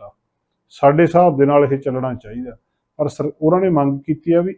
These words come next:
ਇਹਨੂੰ ਬਚਾਇਆ ਜਾਵੇ, ਸਾਡੇ ਨੂੰ, ਉਹ ਨਾ ਜਿਹੜਾ ਬੂਟਾ ਆ, ਅਹ, ਖਾਸ ਕਿਸਮ ਦੀ ਜੜੀ ਬੂਟੀ ਜੀ ਆ,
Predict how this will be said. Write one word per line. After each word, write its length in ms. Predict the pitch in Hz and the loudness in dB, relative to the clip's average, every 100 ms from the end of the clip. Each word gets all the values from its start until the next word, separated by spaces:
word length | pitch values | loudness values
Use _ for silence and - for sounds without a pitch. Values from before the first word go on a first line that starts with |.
| 156 | -6
ਇਹਨੂੰ 220 | 156 165 | -4 -2
ਬਚਾਇਆ 420 | 139 135 123 139 | -2 -2 2 2
ਜਾਵੇ, 280 | 147 147 151 | 2 0 0
ਸਾਡੇ 320 | 143 139 147 | -2 -2 -2
ਨੂੰ, 140 | 180 196 | -4 -8
ਉਹ 200 | 175 196 | -6 -6
ਨਾ 100 | 220 | -6
ਜਿਹੜਾ 220 | 196 190 | -4 -4
ਬੂਟਾ 380 | 143 139 - 160 | -4 -8 0 2
ਆ, 240 | 151 175 | 2 0
ਅਹ, 600 | - _ _ _ - 139 | -6 _ _ _ -2 -2
ਖਾਸ 320 | 143 143 143 | 4 2 2
ਕਿਸਮ 340 | - 139 156 151 | -4 -4 -2 -2
ਦੀ 100 | 143 | 0
ਜੜੀ 280 | 127 135 | 0 0
ਬੂਟੀ 320 | 139 143 147 143 | -2 -4 -4 -2
ਜੀ 260 | 147 156 | -2 0
ਆ, 180 | 135 | -2